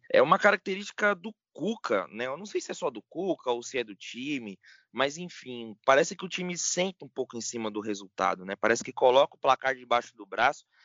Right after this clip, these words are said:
e tenta levar ele à força até o final. E eu acho que a gente tem mais bola pra isso, né? Eu acho que dá pra gente jogar muito mais bola do que isso, é... principalmente no segundo tempo, on-, onde foi... o Santos foi um time que pouco atacou, pouco criou, se defendeu muito,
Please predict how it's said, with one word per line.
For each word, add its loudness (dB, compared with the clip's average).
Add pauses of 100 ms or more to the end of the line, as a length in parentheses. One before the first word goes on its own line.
(120)
e -20
tenta -2
levar 2
ele 0
à 2
força -8
até -14
o -10
final. -2 (280)
E -4
eu 6
acho 2
que -6
a -6
gente -14
tem -8
mais -12
bola 2
pra -4
isso, -10
né? -12
Eu -6
acho -12
que -16
dá 2
pra -4
gente -16
jogar -4
muito -10
mais -6
bola -10
do -20
que -20
isso, -14 (480)
é... 2
principalmente -4
no -8
segundo -10
tempo, -6
on-, -2
onde -4
foi... -4
o -12
Santos -8
foi 0
um -6
time -12
que -18
pouco -2
atacou, 0 (340)
pouco 4
criou, -4 (440)
se -20
defendeu 2
muito, -6